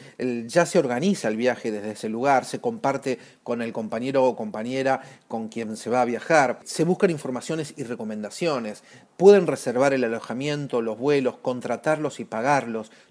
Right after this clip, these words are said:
todo desde el lugar donde se encuentren. Pueden consultar el clima, armarse el plan de viaje,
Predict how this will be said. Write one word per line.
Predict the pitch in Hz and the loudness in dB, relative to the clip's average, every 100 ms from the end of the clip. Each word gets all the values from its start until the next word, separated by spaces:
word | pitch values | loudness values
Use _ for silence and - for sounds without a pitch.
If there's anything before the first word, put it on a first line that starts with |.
| _ | _
todo | 196 185 180 | 4 6 4
desde | 143 131 120 | 2 -4 -4
el | 113 | -4
lugar | 123 139 | -2 -4
donde | 123 | -6
se | - | -10
encuentren. | 107 151 147 123 104 107 107 104 | -10 -2 -2 -2 -6 -8 -8 -10
Pueden | - 180 175 170 165 | 0 4 4 2 -2
consultar | - 139 120 127 110 143 139 - | -4 -4 -4 -6 0 2 2 -2
el | 127 117 113 | -6 -6 -8
clima, | 170 190 147 117 110 | -2 0 0 -2 -4
armarse | - 127 151 170 - 127 | -4 -4 -2 -4 -4 -6
el | 107 | -4
plan | 131 131 | -4 -4
de | 117 | -4
viaje, | 120 170 131 - 110 | 2 4 4 0 -6